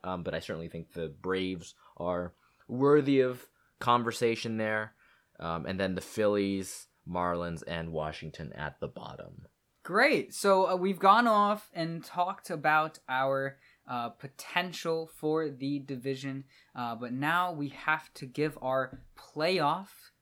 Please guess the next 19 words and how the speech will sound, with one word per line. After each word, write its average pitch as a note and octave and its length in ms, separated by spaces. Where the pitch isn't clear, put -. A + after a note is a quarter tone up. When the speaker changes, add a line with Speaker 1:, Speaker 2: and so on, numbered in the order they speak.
Speaker 2:
bracket, E3 600
finish F#3+ 340
it D#3 80
off, D3+ 320
and E3+ 200
then G3+ 380
our E3+ 200
World E3+ 500
Series F3+ 480
winner. E3+ 460
So, F#3+ 640
do D3 80
you F3 140
wanna E3+ 220
start D#3+ 280
off, D#3 160
Camilo, D3+ 360
with D3+ 300
your C#3+ 640